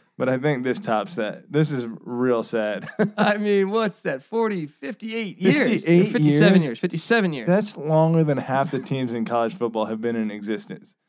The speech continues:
Speaker 2: Fifty-seven years without a bowl, and Doug Martin dials it up. They, they, dude, they won a, not only that, they won the bowl game, Pat.
Speaker 1: Dang.
Speaker 2: Won the bowl game, and guess what?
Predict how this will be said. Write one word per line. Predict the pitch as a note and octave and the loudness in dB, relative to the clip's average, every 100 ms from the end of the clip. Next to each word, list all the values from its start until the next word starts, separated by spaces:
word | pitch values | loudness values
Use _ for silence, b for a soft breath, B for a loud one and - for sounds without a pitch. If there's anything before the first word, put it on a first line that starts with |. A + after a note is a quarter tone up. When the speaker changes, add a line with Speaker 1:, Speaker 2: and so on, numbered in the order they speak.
| - | -2
Speaker 2:
Fifty-seven | D4 A#3 - F3+ - A#3+ A#3+ G#3+ | -2 -2 -2 -2 0 2 2 2
years | G3+ A3 G3+ | 0 2 2
without | E3 F#3+ F#3 | 2 0 0
a | |
bowl, | E3 F3+ G3+ | 0 2 2
and | E3+ | 2
Doug | D#3 G3+ | 2 0
Martin | F#3+ F#3+ G#3 G#3+ G3+ - _ | 2 2 0 0 -4 -6 _
dials | D#3 E3+ G3+ G#3 | -2 2 2 2
it | F#3+ | 2
up. | F#3+ F#3 - _ _ _ | 0 -2 -4 _ _ _
They, | C#3 E3 | -2 0
they, | F#3 F3+ - D#3+ | 0 -2 -4 -4
dude, | G#3 - G#3 D3 F2 _ _ _ _ _ | -4 -6 -4 -2 -6 _ _ _ _ _
they | A2+ D3 | -6 -4
won | F3+ G3 G#3 | 0 0 0
a, | E3 E3 | -2 -2
not | F3 A#3+ | 0 2
only | C#4+ | 0
that, | A#3 B3+ | 0 -2
they | D#3 | -2
won | D3+ C#3+ G3 | -2 2 2
the | C4 | 2
bowl | D#3 B2 | 0 -4
game, | A2+ E2 | -6 -12
Pat. | F2 A#2+ | -14 -8
Speaker 1:
Dang. | F#2+ G2 F2+ - _ _ _ | -6 -4 -6 -12 _ _ _
Speaker 2:
Won | D#3 A#3+ | -4 -2
the | C4 | 0
bowl | E3 D#3+ | 0 -2
game, | D3+ D3 D3 - _ - | 0 -2 -6 -10 _ -8
and | C#3+ | -2
guess | E3+ E3+ | 0 0
what? | F#3 D#3 | 0 -2